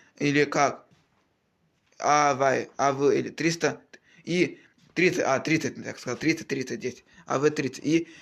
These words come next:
о-, окрашено в фирменный цвет Интерстеллар Ин-, Индиго. Поддерживает, а, поддерживается нас-,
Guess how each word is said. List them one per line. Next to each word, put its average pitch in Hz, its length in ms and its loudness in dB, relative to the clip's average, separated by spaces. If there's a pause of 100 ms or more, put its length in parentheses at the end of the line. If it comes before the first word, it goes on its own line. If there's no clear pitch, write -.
(160)
о-, 127 320 2
окрашено 151 560 2
в 120 200 -2
фирменный 156 600 0
цвет 147 380 0 (180)
Интерстеллар 147 2000 2 (320)
Ин-, 147 340 -2
Индиго. 147 640 2
Поддерживает, 143 680 2 (1200)
а, 131 400 2
поддерживается 135 760 2
нас-, 127 220 -2